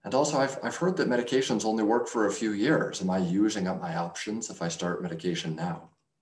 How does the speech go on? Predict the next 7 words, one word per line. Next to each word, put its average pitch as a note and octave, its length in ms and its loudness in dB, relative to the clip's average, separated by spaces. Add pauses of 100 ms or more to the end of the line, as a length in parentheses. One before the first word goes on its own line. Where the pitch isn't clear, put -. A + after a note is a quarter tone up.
(1600)
Regarding A#2+ 420 2
the G2 80 -4
question A2+ 360 0
of F#2+ 120 2
shouldn't A#2 380 0
I G#2+ 140 4
wait, A#2+ 480 2